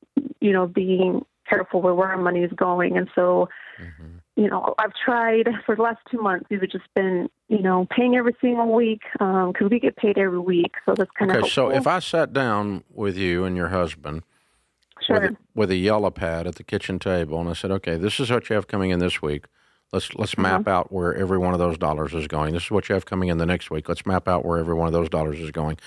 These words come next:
Speaker 2: Let's map out you, you should have enough with the numbers you gave me.
Speaker 1: We should. Yeah, we should. And that's,
Speaker 2: But
Speaker 1: that's
Speaker 2: you're,
Speaker 1: where
Speaker 2: you,
Speaker 1: we're
Speaker 2: uh, but you're not doing that.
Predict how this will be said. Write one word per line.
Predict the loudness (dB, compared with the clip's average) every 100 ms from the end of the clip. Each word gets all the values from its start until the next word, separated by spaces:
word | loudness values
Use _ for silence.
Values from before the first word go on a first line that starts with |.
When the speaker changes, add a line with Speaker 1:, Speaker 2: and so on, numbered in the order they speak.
| -16 -16 -6
Speaker 2:
Let's | -4 0
map | 0 2 2
out | 0 0 -10 _ _ _ _
you, | -4 -2 0
you | 0 0
should | 4 2
have | 2 0
enough | 2 2 2 0 -4 -2
with | -2
the | 2
numbers | 2 2 0 -2
you | -4
gave | -4 -8 -8
me. | -14 -16 -20 _ _ _ _ _ _ _
Speaker 1:
We | -2
should. | 2 0 0 -6 _ _ -4
Yeah, | -2 -2 0
we | -2
should. | 2 2 2 0
And | 0 2 2
that's, | 2
Speaker 2:
But | 0
Speaker 1:
that's | 2
Speaker 2:
you're, | 0
Speaker 1:
where | 2 0
Speaker 2:
you, |
Speaker 1:
we're | 2 2 0
Speaker 2:
uh, |
but | 0 0 2
you're | 2
not | 4 2 2
doing | 0 2 0 -2
that. | -4 -4 -6 -16